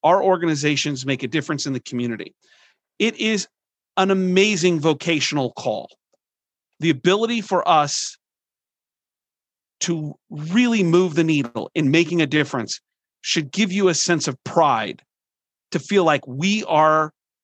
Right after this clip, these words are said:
changing the world. We are a catalyst for people to invest in us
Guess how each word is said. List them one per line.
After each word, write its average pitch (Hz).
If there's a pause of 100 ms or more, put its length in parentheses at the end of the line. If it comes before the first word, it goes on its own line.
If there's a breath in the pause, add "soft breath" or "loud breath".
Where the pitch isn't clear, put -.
(200)
changing 160
the 147
world. 123
We 190
are 156
a 123
catalyst 202
for 147
people 170 (360 soft breath)
to 139
invest 170
in 175
us 160